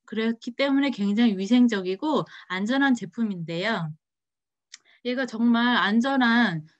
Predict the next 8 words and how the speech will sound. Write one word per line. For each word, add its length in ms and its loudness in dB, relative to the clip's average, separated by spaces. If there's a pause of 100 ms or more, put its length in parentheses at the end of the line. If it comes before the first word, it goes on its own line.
수세미인가 960 0
기스가 440 -8
나지 300 -4
않나 480 -2
제가 400 -10 (300)
실험을 440 -10
통해서 340 -6
보여드리겠습니다. 1080 -10